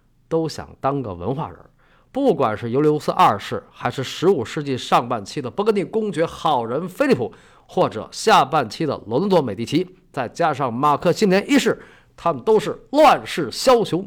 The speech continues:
有文化。呃，不过要说综合素质呢，这老马哥其实比其他三个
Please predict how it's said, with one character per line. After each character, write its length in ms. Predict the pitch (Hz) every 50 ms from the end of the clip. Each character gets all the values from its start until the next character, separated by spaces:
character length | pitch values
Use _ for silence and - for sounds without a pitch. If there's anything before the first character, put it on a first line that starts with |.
| 160 -
有 140 | - 107 92
文 140 | 90 117 156
化。 340 | 190 - - - - - _ _ _ _ _ _ _ _ _ _ _ _ _ _ _ _ _ _ _ _ _ _ _ _ _ _ _ _
呃， 360 | _ 127 127 131 131 131 127
不 160 | 127 127 170 190
过 120 | 208 220
要 120 | 202 185
说 200 | 160 160 202 208
综 440 | 202 202 - - 330 320 311 302 285
合 320 | 240 - - 120 120 127 139
素 360 | 135 - - - 170 135 117
质 140 | - 110 95
呢， 200 | 95 90 87 - _ _ _ _ _ _ _ _ _
这 140 | - 131 117
老 340 | 107 107 110 123 180 220 233
马 200 | 214 147 92 - - -
哥 320 | - 143 147 151 147 - _ _ _
其 460 | - - - - - 127 175 196 208
实 380 | 208 - - - 135 175 185
比 280 | 175 185 - 110 104 92
其 380 | 90 - - - - 127 175 175
他 260 | 170 - 180 180 180
三 360 | 175 - - 175 170 170 165
个 180 | 143 113 -